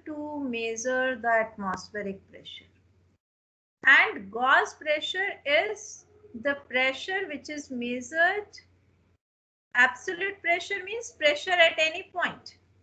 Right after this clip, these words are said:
Ab-, one is absolute pressure, one is atmospheric pressure, and third is gauge pressure. Gauge pressure is pressure due to the height.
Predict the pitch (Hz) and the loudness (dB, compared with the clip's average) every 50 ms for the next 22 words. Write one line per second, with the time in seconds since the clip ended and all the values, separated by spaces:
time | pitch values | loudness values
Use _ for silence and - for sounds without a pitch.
0 | - _ _ - _ _ _ _ _ _ _ _ _ - - 247 254 - - - | -20 _ _ -20 _ _ _ _ _ _ _ _ _ 4 6 6 6 6 4 -4
1 | - 240 233 262 269 277 311 339 - 302 269 269 269 269 - - - 392 370 381 | -12 -6 2 2 2 4 2 0 -2 4 6 8 8 6 4 -4 -8 -6 -2 -2
2 | 415 415 - - - 269 220 208 - - 247 220 226 247 254 262 294 370 - 311 | -2 -4 -4 -6 -6 -6 -6 -6 -6 -6 -6 -6 -2 -2 -2 -2 -2 -2 0 0
3 | 302 294 - - 285 294 302 311 311 - - 359 349 349 370 359 - _ - 226 | 0 0 -2 -4 0 2 2 2 0 -4 -10 -10 -8 -8 -8 -10 -10 _ -12 -10
4 | 214 208 - - 262 254 262 262 262 262 262 - 262 269 262 269 285 285 302 349 | -10 -10 -8 -8 -6 -4 -2 -2 -2 -4 -6 -4 0 2 4 4 4 2 -2 -4
5 | 392 - - 208 196 214 196 185 185 196 - - _ - - - - - - _ | -6 -8 -12 -14 -10 -8 -6 -6 -6 -6 -8 -12 _ -20 -20 -20 -20 -20 -20 _
6 | _ _ _ _ _ _ _ _ _ _ _ _ _ _ - - - 202 254 - | _ _ _ _ _ _ _ _ _ _ _ _ _ _ -12 -10 -4 -4 0 4
7 | 269 262 277 320 381 440 - - 381 381 381 415 415 - - 427 440 427 - - | 6 8 8 8 8 6 0 -6 -6 -6 -6 -6 -6 -6 -4 -4 -4 -4 -6 -4
8 | 285 294 311 339 381 381 - - - _ - 285 277 285 285 - - 359 370 370 | 0 2 2 2 2 -2 -8 -12 -12 _ -2 -2 0 0 -2 -2 -2 -2 0 0
9 | - 320 320 311 - 320 285 330 320 320 311 320 302 247 185 - | 0 -2 -4 -4 -4 -2 0 0 0 2 2 2 2 2 0 -6